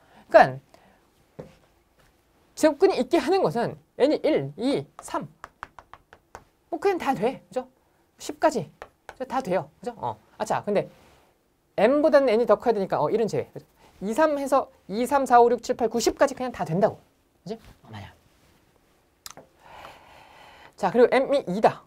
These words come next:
어, 그럼 N은 뭐가 되는 거야? 어, 삼, 사 해서 십까지 그냥 다 된다 이거죠.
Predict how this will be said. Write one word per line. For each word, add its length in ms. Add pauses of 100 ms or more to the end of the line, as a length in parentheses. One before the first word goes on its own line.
어, 80
그럼 140
N은 320 (340)
뭐가 220
되는 160
거야? 100
어, 220 (260)
삼, 400
사 320 (1120)
해서 140
십까지 400
그냥 180
다 140
된다 240
이거죠. 420